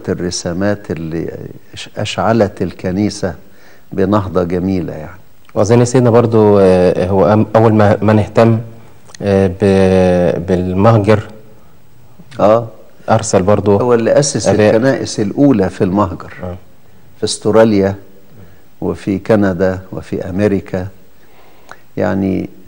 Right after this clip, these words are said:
Speaker 1: بدأ يحط أساس الخدمة في هذه الأماكن.
Speaker 2: مم.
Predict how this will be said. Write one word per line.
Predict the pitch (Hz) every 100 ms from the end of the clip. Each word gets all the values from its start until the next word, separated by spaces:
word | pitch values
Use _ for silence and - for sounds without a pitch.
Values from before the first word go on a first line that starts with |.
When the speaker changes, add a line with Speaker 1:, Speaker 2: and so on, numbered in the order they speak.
| 110
Speaker 1:
بدأ | 98 123 123 -
يحط | 98 - 131 -
أساس | 92 98 - 127 -
الخدمة | 90 - - 90 87
في | 85 98
هذه | 92 92 87 87
الأماكن. | - 90 90 - -
Speaker 2:
مم. | 107 95